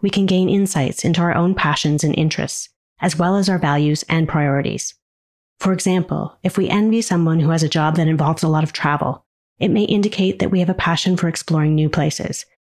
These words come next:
and maybe that's something we can incorporate in some way into our career path. Envy can be a powerful motivator,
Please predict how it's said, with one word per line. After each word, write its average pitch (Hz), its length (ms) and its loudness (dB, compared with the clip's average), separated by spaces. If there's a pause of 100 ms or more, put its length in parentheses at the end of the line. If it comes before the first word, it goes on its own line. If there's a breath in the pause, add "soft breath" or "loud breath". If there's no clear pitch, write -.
and 180 140 0
maybe 185 220 2
that's 254 200 0
something 196 300 0
we 175 100 2
can 170 140 0
incorporate 160 500 0
in 151 120 2
some 180 260 0
way 151 260 2
into 151 200 2
our 160 100 0
career 180 260 0
path. - 380 -6 (1500)
Envy 214 320 2
can 233 160 0
be 220 140 2
a 214 40 -2
powerful 170 420 0
motivator, 156 640 0